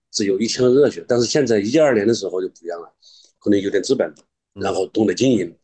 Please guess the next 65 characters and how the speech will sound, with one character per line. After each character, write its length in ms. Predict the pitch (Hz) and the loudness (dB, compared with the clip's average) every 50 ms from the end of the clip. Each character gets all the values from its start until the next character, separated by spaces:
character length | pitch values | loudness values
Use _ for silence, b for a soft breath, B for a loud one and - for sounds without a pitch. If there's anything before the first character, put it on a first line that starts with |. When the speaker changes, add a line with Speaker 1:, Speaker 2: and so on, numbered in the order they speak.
| _ _ _ _ _ _ _ | _ _ _ _ _ _ _
Speaker 2:
嗯。 180 | - 95 95 92 | -18 -16 -14 -4
Speaker 1:
懂 140 | - 104 101 | -2 0 0
得 80 | 98 | 0
战 200 | 95 143 135 123 | 0 0 0 2
略， 120 | 120 135 120 | 2 2 2
然 100 | - - _ _ _ | -2 -4 _ _ _
后 120 | _ _ 95 | _ _ -16
就 80 | 90 | -16
开 160 | 85 - 107 101 | -10 -6 -6 -4
始 120 | 95 95 | -4 -4
来 100 | 85 82 | -6 -6
重 140 | - - - _ | -10 -14 -12 _
新 100 | 107 110 | -2 -2
来 80 | 101 90 | -2 -2
做。 300 | - - 107 - - - _ _ | -6 -8 -8 -8 -10 -16 _ _
当 180 | - 151 185 175 | 0 2 2 2
时 160 | - - 127 120 107 101 101 90 - - - _ - _ _ _ _ _ - | 2 0 0 0 2 2 0 -4 -8 -14 -20 _ -20 _ _ _ _ _ -8
想 220 | - - - 101 | -6 -4 -2 0
了 80 | 123 123 | 0 -2
很 120 | - 101 | 0 0
多 120 | 107 123 127 | -2 -2 -2
城 220 | - - 120 101 | -2 -2 -2 -2
市、 120 | - - - - - - | -2 -6 -10 -12 -16 -14
很 100 | - 95 | -6 -2
多 80 | 104 123 | -2 2
地 120 | 156 156 | 2 2
方 140 | 139 127 123 | 2 2 0
去 60 | 117 | 0
办 180 | 120 - 110 110 | 0 0 0 2
公， 160 | 104 117 127 - _ _ b b b b b b b b b _ | 2 2 0 -2 _ _ b b b b b b b b b _
因 120 | 143 165 | 2 2
为 80 | 160 139 | 4 4
一 80 | 123 | 2
直 120 | 110 - 101 | -2 -2 -2
在 100 | 110 110 | -2 0
郑 160 | 113 131 127 | 2 2 2
州 140 | 123 135 120 | 4 2 2
做 200 | 117 113 104 98 | 2 0 0 0
事 240 | - - 135 127 | -2 -2 0 2
业， 160 | 120 110 95 - - _ _ _ _ _ _ _ _ _ | 2 0 0 -2 -12 _ _ _ _ _ _ _ _ _
呃， 100 | - 104 - | -14 -14 -4
定 200 | - 139 127 117 | 0 2 2 2
居 160 | 107 127 123 | 2 2 2
在 80 | 113 104 | 2 2
郑 180 | 107 113 107 | 2 2 2
州。 100 | 101 101 98 107 107 104 - _ _ _ _ _ _ _ _ _ _ | 2 2 0 0 -2 -2 -6 _ _ _ _ _ _ _ _ _ _
当 140 | - 139 135 | 0 0 2
时 100 | 117 107 | 2 2
也 80 | 101 | 0
想 180 | 95 - 92 90 | 0 -2 -4 -2
过 140 | 85 92 90 | -2 -2 0
去 100 | 95 101 | 0 0
北 160 | 87 92 87 | 0 0 0
京、 400 | - - 107 110 107 110 107 107 _ _ _ _ _ - | 0 0 2 2 2 0 -2 -6 _ _ _ _ _ -6
上 260 | - - 123 107 - | -4 -2 0 0 0
海、 320 | - 90 85 78 78 - _ _ _ _ _ _ | -2 -4 -4 -4 -6 -12 _ _ _ _ _ _
青 260 | - - - 120 131 | -6 -2 2 2 4
岛， 260 | 117 98 85 80 - - _ _ _ _ | 4 2 2 0 -2 -8 _ _ _ _
甚 180 | - - 123 | -2 0 0
至 60 | 113 | 0
广 180 | 104 - - - | 0 -2 -2 0
州 180 | - 113 123 117 | 0 0 0 0
都 80 | - | -2
想 240 | - - 101 78 80 | -2 -4 -4 -8 -6
过。 200 | - - - - | -8 -10 -10 -10